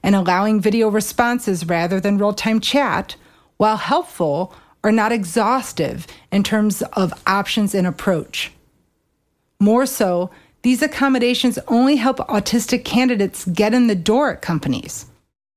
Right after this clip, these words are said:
They do nothing to support the retention of employment and the overall success of the autistic employee on the job. So if I don't think the current accommodations are enough, what am I proposing?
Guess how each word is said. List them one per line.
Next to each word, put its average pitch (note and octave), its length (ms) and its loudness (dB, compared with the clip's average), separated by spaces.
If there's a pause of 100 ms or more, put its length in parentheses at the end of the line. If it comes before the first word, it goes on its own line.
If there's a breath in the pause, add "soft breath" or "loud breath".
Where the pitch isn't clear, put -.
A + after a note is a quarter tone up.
(500)
They A3+ 160 2
do A#3 160 2
nothing B3 460 2
to C4 140 -2
support A3+ 460 -2
the G3+ 100 0
retention A3 560 2
of G3+ 140 0
employment A3 720 2 (240)
and G3+ 120 4
the G3+ 180 0
overall A3+ 520 2
success G3+ 760 -2 (100)
of F#3 120 0
the F#3+ 100 2
autistic G3+ 560 -2
employee G3+ 520 0
on E3+ 160 0
the D#3+ 80 -2
job. - 380 -4 (1200)
So A3 220 2
if G3 100 -4
I G3+ 240 0
don't C#4+ 220 0
think B3 240 0
the G3+ 80 -2
current G#3+ 320 -2
accommodations G3 840 0
are E3+ 160 0
enough, E3 600 -2 (580)
what G#3+ 160 2
am A3+ 80 2
I A#3 80 2
proposing? A3 720 -2